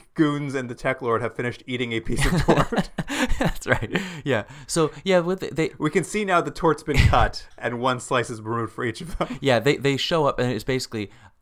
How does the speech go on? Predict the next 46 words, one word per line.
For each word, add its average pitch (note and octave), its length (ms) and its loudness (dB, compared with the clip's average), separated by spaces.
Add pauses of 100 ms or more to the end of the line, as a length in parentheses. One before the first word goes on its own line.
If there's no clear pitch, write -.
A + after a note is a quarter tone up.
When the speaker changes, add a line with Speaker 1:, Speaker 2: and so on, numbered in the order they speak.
(200)
Speaker 2:
uh, F2 340 -6
they're A#2 300 -2
essentially C#3 400 -2
wanting G2 320 -2
to F2+ 80 -10
warn E2 340 -4
him, C2+ 320 -10
to, - 120 -8
like, F2+ 120 -2
protect - 400 -8
him, C2+ 200 -10 (400)
um, E2 200 0
and D#2+ 80 -6
be F#2 100 -4
like, E2 180 -4
"Hey, E2 400 -4 (340)
just - 180 -6
so B2 60 -4
you A#2 100 -2
know, F2 400 0 (460)
like, F2 420 -4
there's F#2+ 180 -4
out F#2 160 -2
a G2 40 -6
guy F2+ 180 0
to F2 100 -6
get E2 200 -2
you," D#2+ 80 -6
and D2+ 100 -10
he's, F2 180 -6
you F2 60 -4
know, D2 80 -4
your D2 180 -6
classic, D2+ 440 -4
he's D#2 180 -12
overconfident, D2+ 600 -8
he's C#2 100 -12
like, C#2 140 -12
"No F#2 160 -4
one E2+ 100 -8
could E2 120 -10
ever D2+ 140 -8
get E2+ 220 -6
me, F2 220 -4
I'm F#2 220 -2
a, E2 280 -8